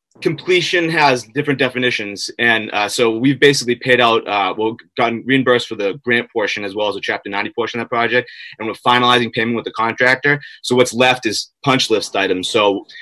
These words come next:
you know, signs gotta go up and there's gotta be discussions about that. So there are, like, cherries on the sundae type work left to be done, including, uh, negotiating the solutions to, um, whether the design or construction for some of the, um,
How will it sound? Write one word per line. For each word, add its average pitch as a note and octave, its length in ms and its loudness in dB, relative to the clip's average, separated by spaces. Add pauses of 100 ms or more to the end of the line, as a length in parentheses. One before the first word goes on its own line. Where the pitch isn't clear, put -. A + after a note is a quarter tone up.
(100)
you B2 80 4
know, A#2 120 4
signs C3 440 2
gotta C3 140 6
go B2 220 6
up A#2 280 4
and G#2+ 180 0
there's G#2 180 0
gotta A#2+ 180 2
be A2+ 80 -2
discussions A2 480 -2
about G#2+ 260 0
that. G#2+ 260 2
So A2+ 100 -4
there A#2+ 160 6
are, C#3+ 200 6
like, B2+ 220 2
cherries C3 340 2
on A#2+ 120 2
the A2 60 -4
sundae B2 400 4
type A#2+ 240 0
work A#2+ 280 2
left A#2 240 -4
to - 60 -20
be A2+ 100 -10
done, A2+ 320 0 (300)
including, B2+ 960 4 (240)
uh, G#2 160 0
negotiating A2+ 800 2
the G2+ 80 -6
solutions G#2+ 880 -4
to, G#2 420 -2
um, F#2 440 0
whether G#2 200 -2
the G2 120 -4
design A2 360 -2
or G2 60 -6
construction G2 680 -6
for G2 240 -6
some G2+ 200 -10
of F#2+ 140 -12
the, F#2 180 -8
um, E2 280 -12